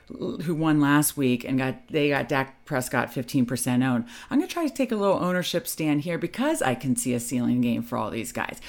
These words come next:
I think everybody's gonna be gravitating to the marquee matchup of Dallas, Kansas City. So I think Patrick Mahomes and Dak Prescott are gonna be very high owned.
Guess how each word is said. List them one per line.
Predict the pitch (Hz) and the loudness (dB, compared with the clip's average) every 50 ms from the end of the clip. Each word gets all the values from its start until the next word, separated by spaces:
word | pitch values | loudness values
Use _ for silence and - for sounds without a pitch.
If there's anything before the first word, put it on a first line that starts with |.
| - - | -16 -10
I | - | -6
think | 139 131 135 | -6 -2 -2
everybody's | 131 147 160 160 190 185 180 | 0 0 2 2 2 2 2
gonna | 180 202 196 190 180 | 0 -2 -2 -2 -2
be | 185 175 | -4 -4
gravitating | - 175 160 165 165 175 170 - 165 165 156 160 151 | -2 0 0 0 0 0 -2 -4 -2 -2 -2 -2 -4
to | - | -4
the | 156 160 | -2 -2
marquee | 147 143 143 151 - - 160 147 | 0 0 0 -2 -2 -2 -2 0
matchup | 147 143 131 135 139 - - 147 135 - | 0 2 0 0 -2 -2 -4 -4 -4 -4
of | 131 120 | -6 -4
Dallas, | 143 139 131 135 135 131 | -2 0 0 0 -2 -2
Kansas | - - 143 127 120 120 117 | -2 -2 0 0 0 -2 -4
City. | - 135 127 131 131 | -4 -2 -2 -2 -2
So | 135 - 117 | -2 -2 -4
I | 117 | -2
think | 120 139 123 117 | -2 -2 -2 -4
Patrick | 131 147 131 135 - 135 123 - | -4 -6 -8 -8 -8 -8 -6 -4
Mahomes | 135 127 131 139 131 131 127 120 127 | -4 -2 -2 0 0 2 2 2 2
and | 123 123 135 135 | 2 2 2 2
Dak | 139 120 117 120 | 0 -2 -2 -4
Prescott | - 135 131 - - 131 127 | -4 -6 -6 -4 -4 -4 -4
are | 131 123 | -2 0
gonna | 117 123 113 | 0 0 0
be | 117 | 0
very | 113 113 127 127 131 127 131 | -2 -2 -2 0 0 0 0
high | 131 135 131 131 131 | -2 -2 -2 -2 0
owned. | 131 131 131 131 131 | 0 0 0 0 -2